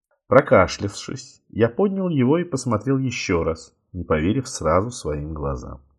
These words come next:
Сообщения пришли от Джессики. В них было два фото и текст. На них она находилась в примерочной.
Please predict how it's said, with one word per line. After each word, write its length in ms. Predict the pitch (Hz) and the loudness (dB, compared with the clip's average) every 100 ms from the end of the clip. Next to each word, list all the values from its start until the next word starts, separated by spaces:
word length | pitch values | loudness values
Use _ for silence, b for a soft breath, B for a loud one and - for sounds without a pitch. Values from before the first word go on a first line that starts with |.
| _ _ _ - | _ _ _ -6
Сообщения 640 | - 107 104 214 220 175 | 4 4 4 0 0 0
пришли 360 | 139 127 - | 0 -2 2
от 140 | 156 135 | 2 2
Джессики. 760 | 110 123 110 - - - - _ _ _ - | -2 0 0 0 -12 -18 -20 _ _ _ -6
В 160 | 92 | 0
них 220 | 110 220 - _ _ | 0 0 -4 _ _
было 320 | 123 165 185 | -4 2 2
два 220 | 127 120 | 4 4
фото 320 | - - 127 - | 4 0 -2 -4
и 200 | - 107 | -8 -14
текст. 640 | - - - - - _ _ _ _ _ - | -10 -12 -12 -16 -20 _ _ _ _ _ -2
На 120 | 107 | 2
них 220 | 165 240 | 2 2
она 160 | 190 170 | 2 2
находилась 560 | 151 - 120 165 180 - | 2 6 4 4 -4 -6
в 60 | |
примерочной. 840 | 160 160 101 87 85 - 90 90 | -2 2 4 2 0 -6 -10 -10